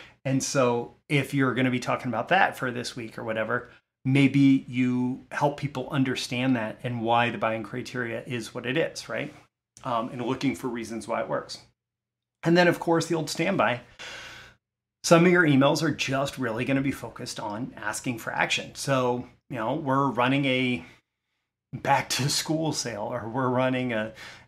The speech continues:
a July fourth Freedom of the Open Road sale, or we're running a, um, Christmas is for you to buy yourself some new gear sale,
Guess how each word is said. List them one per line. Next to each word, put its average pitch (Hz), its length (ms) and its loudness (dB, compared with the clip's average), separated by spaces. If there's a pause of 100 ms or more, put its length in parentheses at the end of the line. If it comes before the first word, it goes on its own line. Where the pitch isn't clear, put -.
a 123 200 -4
July 135 460 0
fourth 147 560 -4 (120)
Freedom 147 360 2
of 131 80 2
the 127 80 0
Open 135 300 0
Road 127 300 2
sale, 110 440 -6
or 117 180 -4
we're 123 220 -2
running 123 640 -2 (480)
a, 123 640 -4
um, 117 580 -6 (320)
Christmas 151 460 0
is 127 160 -4
for 143 200 -2
you 135 300 2
to 139 380 2
buy 113 220 0
yourself 127 480 -2
some 127 200 -4
new 127 160 0
gear 143 380 2
sale, 110 520 -10